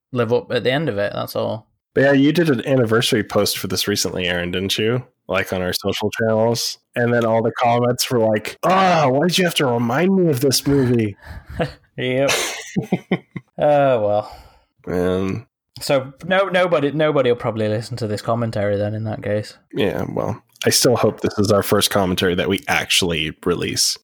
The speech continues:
Speaker 1: Voodoo Predator might have made it to the end of this. I think he likes A V P R.
Speaker 2: That's what we should do next. We need to do a commentary of The Predator. Oh, man.
Speaker 1: What are we gonna do? Work,
Speaker 2: <laughs>
Speaker 1: work our way up from the bottom of the,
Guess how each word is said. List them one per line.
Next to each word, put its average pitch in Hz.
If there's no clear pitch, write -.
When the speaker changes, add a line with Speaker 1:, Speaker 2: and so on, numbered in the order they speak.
Speaker 1:
Voodoo 185
Predator 143
might 104
have 104
made 104
it -
to 113
the 104
end 107
of 107
this. 131
I -
think 139
he 117
likes 113
A 101
V 101
P 104
R. 107
Speaker 2:
That's 120
what 190
we 180
should 151
do 131
next. 107
We 113
need 139
to 113
do 107
a 95
commentary 98
of 87
The 87
Predator. 87
Oh, 92
man. 82
Speaker 1:
What 147
are -
we 151
gonna 151
do? 147
Work, 131
Speaker 2:
<laughs> 202
Speaker 1:
work 147
our 147
way 139
up 135
from 139
the 127
bottom 123
of 120
the, 117